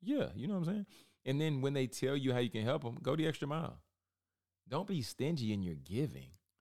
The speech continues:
Nobody likes a stingy giver. Nobody likes a stin-, God don't even like a stingy giver.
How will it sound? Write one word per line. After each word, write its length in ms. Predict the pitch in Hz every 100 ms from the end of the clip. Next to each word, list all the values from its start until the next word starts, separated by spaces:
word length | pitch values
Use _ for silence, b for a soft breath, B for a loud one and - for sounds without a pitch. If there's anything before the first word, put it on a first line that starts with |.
| _ _ -
Nobody 440 | 90 143 170 143
likes 280 | 113 117 -
a 80 | 87
stingy 440 | - 113 110 92
giver. 440 | 78 90 82 67 - _ _ _ _ _ _ _ _ _ _ _ _ _ -
Nobody 360 | 120 147 110 104
likes 240 | 90 90
a 20 |
stin-, 220 | 82 92
God 240 | 110 175 175
don't 100 | 160
even 120 | 143
like 160 | 139 117
a 40 |
stingy 320 | - 127 110
giver. 400 | 110 113 82 76